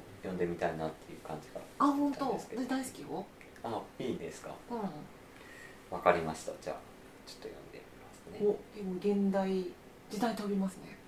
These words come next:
Speaker 1: あ、じゃあ、ちょっと、田和田はなんか、
Speaker 2: うん。
Speaker 1: もしよかったら、
Speaker 2: そうね、
Speaker 1: 後で読もう。
Speaker 2: もしよかったら。
Speaker 1: じゃあ次は大江健三郎。
Speaker 2: 大江健三郎で。
Speaker 1: 飼育ということで。
Speaker 2: 飼育でいきま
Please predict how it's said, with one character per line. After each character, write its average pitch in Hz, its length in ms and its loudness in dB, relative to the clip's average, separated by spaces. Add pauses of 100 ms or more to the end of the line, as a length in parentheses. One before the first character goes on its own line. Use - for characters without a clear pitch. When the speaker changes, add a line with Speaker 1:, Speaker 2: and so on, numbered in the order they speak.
(140)
Speaker 1:
あ、 - 180 -10
じ - 60 -6
ゃ - 40 -6
あ、 - 40 -10 (220)
ち - 80 -2
ょ - 40 0
っ - 40 -8
と、 - 180 -2 (160)
田 - 80 0
和 156 140 8
田 - 80 8
は 76 60 4
な 76 80 0
ん - 20 -4
か、 - 60 -8 (1120)
Speaker 2:
う 117 40 -8
ん。 - 40 -6
Speaker 1:
も 143 60 0
し - 140 0
よ 85 60 4
か - 140 -6
っ - 40 -8 (100)
た - 80 -10
ら、 - 60 -10 (340)
Speaker 2:
そ 226 60 -4
う 202 40 -2
ね、 190 60 -4
Speaker 1:
後 - 40 -10
で - 80 -2
読 247 80 -4
も 254 60 -4
う。 269 40 -4
Speaker 2:
も - 0 -
し - 80 -6
よ 170 60 -2
か - 60 -4
っ - 40 -12 (220)
た - 60 -8
ら。 - 60 -10 (320)
Speaker 1:
じ - 80 -2
ゃ 123 40 0
あ - 60 -6
次 - 200 -6
は - 80 -2
大 80 280 2
江 76 100 0
健 76 240 -2
三 78 140 2
郎。 - 60 2
Speaker 2:
大 196 180 2
江 190 60 2
健 185 200 -4
三 170 320 -6
郎 165 220 -2
で。 160 400 -4
Speaker 1:
飼 - 460 0
育 - 240 -6
と - 120 -10
い - 40 -6
う - 40 -10
こ - 80 -12
と - 60 -8
で。 - 60 -6
Speaker 2:
飼 - 300 -2
育 190 140 2
で 185 120 4
い 170 40 -2
き 165 60 -8
ま 156 120 -4